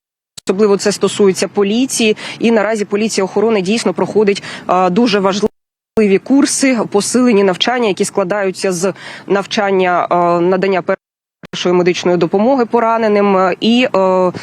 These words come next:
а, стрільбам, а, які, е, є, е, частиною вогневої підготовки. Що стосується надання першої медичної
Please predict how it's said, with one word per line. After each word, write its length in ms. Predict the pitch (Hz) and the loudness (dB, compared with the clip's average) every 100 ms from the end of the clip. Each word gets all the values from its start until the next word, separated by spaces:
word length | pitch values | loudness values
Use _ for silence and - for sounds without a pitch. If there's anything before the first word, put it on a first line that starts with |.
| - - | -16 -4
а, 280 | 170 175 165 | 0 2 0
стрільбам, 720 | - - 269 269 240 262 240 - | -2 2 4 4 2 2 0 0
а, 360 | 202 196 196 190 | -2 0 -2 -2
які, 480 | 180 196 208 254 - _ _ _ _ _ - 233 196 | -2 -4 0 -2 -2 _ _ _ _ _ -6 -4 -2
е, 160 | 180 185 | 0 0
є, 320 | 180 214 220 - - - | 0 0 -2 -6 -16 -4
е, 200 | 170 170 | 0 0
частиною 580 | 175 208 - 208 196 190 | 0 -2 0 2 2 2
вогневої 580 | 185 202 214 202 180 165 | 0 0 2 4 4 2
підготовки. 680 | 160 160 196 180 156 160 151 | 0 0 0 0 0 -2 -4
Що 240 | - 247 | -2 -4
стосується 760 | - 233 - 226 196 - 190 | -2 -4 2 2 2 0 0
надання 360 | 190 196 208 196 | 0 0 0 0
першої 360 | 202 190 190 190 | -2 -2 0 2
медичної 320 | 185 185 | 0 -2